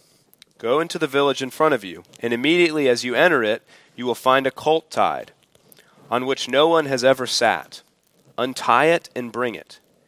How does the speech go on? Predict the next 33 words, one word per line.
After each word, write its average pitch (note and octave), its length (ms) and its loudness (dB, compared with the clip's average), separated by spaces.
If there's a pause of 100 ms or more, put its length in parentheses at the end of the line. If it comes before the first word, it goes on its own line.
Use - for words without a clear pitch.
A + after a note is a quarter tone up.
(380)
If - 180 -4
anyone F3+ 320 2
says D#3+ 360 4
to C3 100 -6
you, B2 180 -6
'Why A2+ 240 2
are F3+ 80 2
you E3 140 -8
doing D#3+ 340 -2
this?' - 460 -12 (800)
say, C3+ 360 4
'The B2+ 140 0
Lord E3 440 4
has C3+ 340 0
need C#3 240 0
of G2+ 100 -6
it A2+ 240 -4
and A2+ 140 -10
will A2+ 80 -6
send C#3 320 0
it - 100 -4
back G#2+ 240 2
here G#2+ 220 -6
immediately.'" G#2+ 600 -8 (1600)
And A2+ 100 -8
they A2+ 60 0
went B2+ 220 0
away A#2+ 280 2
and A#2 120 -4
found A2 260 -2
a B2+ 60 -6
colt - 340 -4
tied F2+ 440 -10